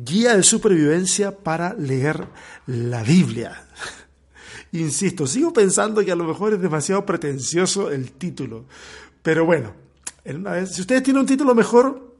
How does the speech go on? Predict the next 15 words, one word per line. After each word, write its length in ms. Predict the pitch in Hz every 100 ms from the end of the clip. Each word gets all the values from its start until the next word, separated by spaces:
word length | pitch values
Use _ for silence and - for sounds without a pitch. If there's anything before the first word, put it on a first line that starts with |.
| _
eh, 380 | - 147 143 135
mándemelo. 560 | 135 262 269 156 123 - _ _ -
No 100 | 190
hay 60 |
problema, 420 | 190 202 214 127 143
ahí 160 | 143
lo 100 | 165
podemos 240 | 175 175 170
considerar. 540 | 240 143 147 143 123 - - _ -
Eh, 300 | 135 123 -
o, 220 | - 170 -
o 100 | 180
no. 260 | 240 262 -
<laughs> 60 | - - 196 294 277 302 285 - - 262 - - 185 -
O, 120 | 175